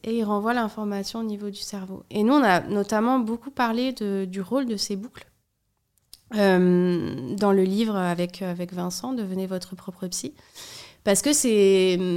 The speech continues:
ces ganglions de la base et ces boucles, ils sont notamment impliqués dans l'apprentissage.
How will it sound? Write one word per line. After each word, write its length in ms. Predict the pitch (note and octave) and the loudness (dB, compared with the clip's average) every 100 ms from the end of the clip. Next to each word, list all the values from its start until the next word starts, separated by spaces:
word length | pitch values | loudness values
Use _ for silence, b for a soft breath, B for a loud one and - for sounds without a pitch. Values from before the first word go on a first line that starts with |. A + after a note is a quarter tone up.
| F3 - G3+ | -2 -4 -6
ces 380 | - - A3 | -8 -4 -2
ganglions 300 | G#3 G#3 G#3 | 2 2 2
de 60 | G#3 | 4
la 140 | F#3+ | 4
base 380 | F#3 G#3+ C#4 B3+ | 4 4 4 0
et 180 | - G#3+ | -4 -4
ces 200 | - G3+ | -4 -4
boucles, 260 | G3 C4+ A#3+ | -4 -6 -4
ils 40 | |
sont 120 | G3+ | -4
notamment 360 | F#3+ F#3+ G3+ A#3 | -4 -2 0 0
impliqués 340 | G#3+ G3+ A#3+ | -2 -4 -4
dans 100 | A#3 | -2
l'apprentissage. 960 | G3+ F#3+ - G3+ - - F3+ D#3+ E3 | -2 -2 -4 -6 -6 -8 -6 -6 -8